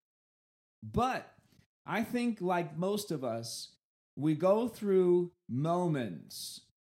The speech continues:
And so if this doesn't apply to you today, then just pocket this sermon for a time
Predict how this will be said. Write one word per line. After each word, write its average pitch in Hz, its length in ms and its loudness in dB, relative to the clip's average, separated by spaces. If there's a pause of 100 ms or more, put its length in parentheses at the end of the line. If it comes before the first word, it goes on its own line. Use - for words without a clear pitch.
(260)
And 131 360 -4 (200)
so 139 280 -6
if 143 140 -6
this 214 140 -2
doesn't 190 300 -2
apply 196 420 -4
to 185 160 -8
you 175 160 -2
today, 170 720 -4
then 175 160 0
just 202 240 -4
pocket 196 520 -6
this 156 220 -6
sermon 127 540 -4 (420)
for 139 240 -2
a 120 140 -4
time 160 640 -6